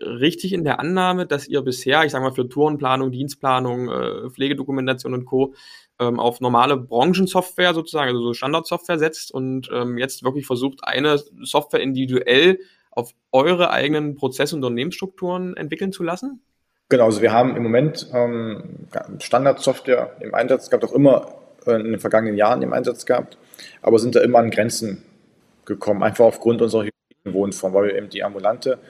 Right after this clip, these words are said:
Speaker 2: Versorgung haben und die Tagespflege, weil es alles kombiniert ist. Es ist eben nicht so, wie man nur einen, eine Tagespflege hat und dann vielleicht auch noch einen ambulanten Dienst, der durch die Stadt fährt und dann eben einige Leute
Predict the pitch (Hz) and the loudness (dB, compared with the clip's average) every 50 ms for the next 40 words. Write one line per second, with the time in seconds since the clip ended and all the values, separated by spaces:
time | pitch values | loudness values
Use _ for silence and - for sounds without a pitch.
0 | - _ _ _ _ _ _ - 113 107 90 110 117 127 135 147 147 131 - 139 | -20 _ _ _ _ _ _ -2 -2 2 6 8 8 8 8 4 0 0 -2 0
1 | 127 127 123 - - 117 110 117 113 - - 110 107 117 127 120 - 117 117 113 | 0 0 0 0 -2 -2 -2 -2 -6 -4 0 2 2 2 2 -2 0 0 0 2
2 | 113 110 - - 120 117 113 - - - 123 117 113 113 113 123 123 - - - | 2 0 0 0 -2 -2 -2 -2 -4 -4 -4 -2 -2 0 2 4 2 2 2 -4
3 | 92 - - _ _ _ _ _ _ - - _ _ - 95 92 101 113 113 113 | -10 -10 -16 _ _ _ _ _ _ -20 -20 _ _ -12 -10 -4 -4 -2 -2 -2
4 | 127 120 - 127 110 110 - _ _ _ - 107 - _ _ - 110 107 117 156 | -2 0 -2 -2 -2 -2 -6 _ _ _ -6 -6 -6 _ _ -10 -4 2 6 8
5 | 175 190 185 170 175 170 - 110 113 113 110 107 104 98 90 - - - - 107 | 8 8 8 6 2 -2 -2 -2 -2 -2 -2 -6 -8 -8 -10 -12 -10 -6 -6 -6
6 | 104 95 - 104 107 127 143 143 - - - 151 143 143 147 143 165 92 - - | -6 -4 0 4 4 4 4 2 -4 -2 -2 -2 0 0 0 0 0 -2 -4 -6
7 | - - _ _ _ - - - 107 113 113 - - 113 135 - - - 131 117 | -16 -20 _ _ _ -10 -2 0 0 0 0 2 2 2 2 4 2 2 2 2
8 | 113 104 - 113 104 110 107 104 113 101 92 123 143 147 - - - 117 110 - | 2 2 0 -2 0 0 -2 -2 -4 -6 -2 -2 -2 -2 -2 -2 0 0 0 0
9 | - - - - - _ _ _ _ _ - - 107 101 - - - - 123 127 | -2 -8 -18 -20 -20 _ _ _ _ _ -2 -2 -2 -2 -2 -8 -2 0 0 0
10 | - - - - - 147 156 170 170 - 120 104 - 117 117 123 - 120 117 110 | 0 -6 -12 -4 -2 0 0 0 -2 -2 -4 0 2 2 2 2 0 -2 -2 -2
11 | - - 113 117 120 113 113 104 92 107 117 123 - - 135 131 | 0 0 2 2 2 2 0 4 6 6 6 6 4 2 0 0